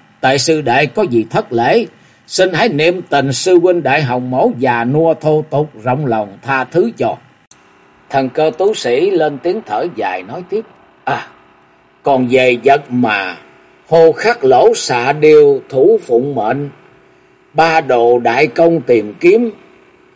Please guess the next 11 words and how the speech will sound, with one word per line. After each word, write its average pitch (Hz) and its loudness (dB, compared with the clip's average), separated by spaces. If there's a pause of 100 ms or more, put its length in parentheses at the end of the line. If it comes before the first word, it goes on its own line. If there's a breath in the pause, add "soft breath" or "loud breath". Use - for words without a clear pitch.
(580)
ngoại 147 2
trừ 135 4
ba 165 0
đồ 131 2
đại 131 0
công 165 0
với 208 4
Thành 113 -6
trưởng 175 2
môn 156 2
nhân 151 -2